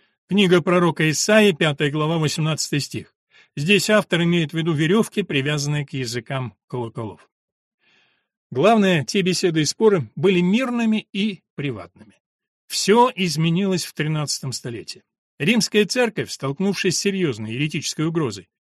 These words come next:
во Франции были популярны вальденцы, затем альбигойцы, в Италии апостольские братья, стала бояться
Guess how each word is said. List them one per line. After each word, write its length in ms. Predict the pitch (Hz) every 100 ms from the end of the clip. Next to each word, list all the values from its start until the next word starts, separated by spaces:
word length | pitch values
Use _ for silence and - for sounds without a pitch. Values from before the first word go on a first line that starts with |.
| _ _
во 160 | 135 180
Франции 400 | 190 147 - 143
были 280 | 156 151
популярны 720 | 143 165 190 170 160 143 147
вальденцы, 760 | 139 147 143 160 233 226 - 208
затем 480 | 151 139 - 147 131 _ -
альбигойцы, 800 | 147 147 147 143 226 214 - 156
в 100 | 139
Италии 300 | 214 196 170
апостольские 800 | 170 156 160 - 139 - 139
братья, 500 | 131 208 240 226 214 - _ _
стала 380 | - - 240 185
бояться 640 | 160 170 233 - 214 165